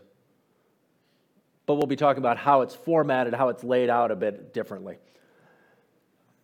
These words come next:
And so as I'm thinking about our message for this morning, I was reflecting back on my time when I was in the military. And I was, at that time, I was in my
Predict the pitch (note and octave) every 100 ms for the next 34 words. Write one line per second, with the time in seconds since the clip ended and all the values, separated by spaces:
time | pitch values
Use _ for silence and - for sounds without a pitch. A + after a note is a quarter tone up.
0 | _ _ _ - G3 - B3 A#3+ G3 G#3+
1 | - C4 B3 G3 F3+ E3 D#3+ F3 F3 E3
2 | - D#3 C#3+ - D3+ D3 C3+ B2+ B2+ C3
3 | - D#3+ D#3+ C#3 B2 C3 C3+ C3+ A#2+ A2+
4 | - C3 B2 A#2+ A2+ A2+ A2+ G#2 G#2 G2+
5 | A2 F2 E2 - _ _ _ _ _ _
6 | _ _ _ _ _ _ - E3+ F3 F3
7 | E3+ - E3+ E3+ D#3+ E3 D#3+ D3+ C#3 D3+
8 | C#3+ A#2+